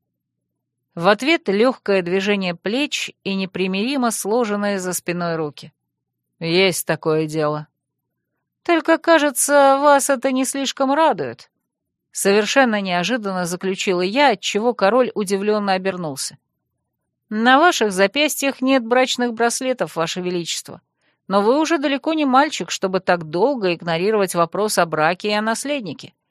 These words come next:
Я бы даже рискнул предположить, что ваши советники, ну или кто там у вас есть, уже все уши прожужжали насчет подходящей партии, а то и... Кхм,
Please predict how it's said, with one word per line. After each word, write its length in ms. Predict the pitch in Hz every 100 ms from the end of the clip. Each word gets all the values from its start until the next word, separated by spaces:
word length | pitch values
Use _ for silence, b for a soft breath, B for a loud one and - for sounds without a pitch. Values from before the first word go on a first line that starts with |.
| _ _ _ _ -
Я 240 | 311 330
бы 100 | 285
даже 320 | 254 277 262
рискнул 460 | 269 254 - 277 247
предположить, 760 | 247 240 - 240 247 311 330
что 300 | - - 180
ваши 400 | 175 226 226 220
советники, 1080 | 208 - 190 220 320 339 262 185 160 - - _ _ _ -
ну 260 | 359 381 302
или 120 | 262
кто 260 | - 285
там 220 | 226 180 175
у 80 |
вас 240 | 170 170 -
есть, 400 | 170 147 - - _ _ _
уже 300 | 196 220 320
все 220 | - 349
уши 340 | 294 254 - 269
прожужжали 640 | 269 262 269 233 240 190
насчет 380 | 185 190 226 202
подходящей 600 | 196 - 220 202 185 196
партии, 540 | 196 226 170 - - - _ _ _
а 140 | - 190
то 220 | 240 320
и... 380 | 302 285 269 - -
Кхм, 480 | 254 254 233 202